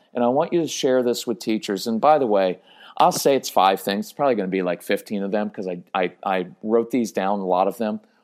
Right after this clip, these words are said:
while I was driving. And yeah, I'm a stimulation junkie, and I'm like my dad, and I can take notes and write a podcast notes while I drive across the country 'cause it's a lot more efficient and stimulates my brain. So, but, but I don't text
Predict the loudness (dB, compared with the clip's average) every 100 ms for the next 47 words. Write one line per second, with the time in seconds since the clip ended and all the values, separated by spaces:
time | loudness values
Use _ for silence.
0 | _ 0 4 4 4 0 -2 -2 0 0
1 | -4 -12 _ _ _ -6 -2 0 0 -2
2 | -4 -4 -4 -2 0 0 -2 -4 -4 -4
3 | -4 -2 -2 -2 0 0 0 -2 -2 0
4 | 0 0 -4 -8 -6 -6 -6 -6 -4 -4
5 | -6 -6 -2 0 0 -2 -2 -2 -2 -4
6 | -4 -6 -6 -6 -10 _ _ _ _ 2
7 | 2 2 0 2 2 2 -4 -10 -4 -4
8 | -4 -10 -10 -8 -8 -8 -12 _ _ -4
9 | -4 -6 2 2 2 0 0 -2 -4 -6
10 | -10 -12 -8 -6 -4 -4 -6 -10 -8 -8
11 | -8 -12 _ _ _ _ -6 -2 -2 -4
12 | _ _ _ -4 0 0 2 0 0 0
13 | 0 -2 -6 -2 -2 -2 -12 -16